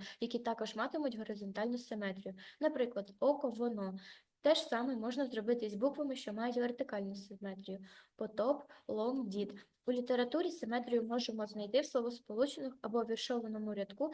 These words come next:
який однаково читається в обох напрямках: зліва направо та справа наліво. Наприклад, на слайді представлені речення,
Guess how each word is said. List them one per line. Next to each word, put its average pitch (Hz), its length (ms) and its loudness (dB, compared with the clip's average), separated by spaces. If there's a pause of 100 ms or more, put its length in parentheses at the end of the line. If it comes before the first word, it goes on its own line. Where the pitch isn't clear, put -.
(140)
який 233 280 2
однаково 247 480 0
читається 226 640 -2
в 202 100 -6
обох 196 360 -2
напрямках: 196 580 -4
зліва 233 320 2
направо 214 460 0
та 302 120 -4
справа 233 420 -2
наліво. 196 440 -4 (260)
Наприклад, 220 480 -2
на 202 80 -4
слайді 277 320 -2
представлені 247 680 2
речення, 202 420 -2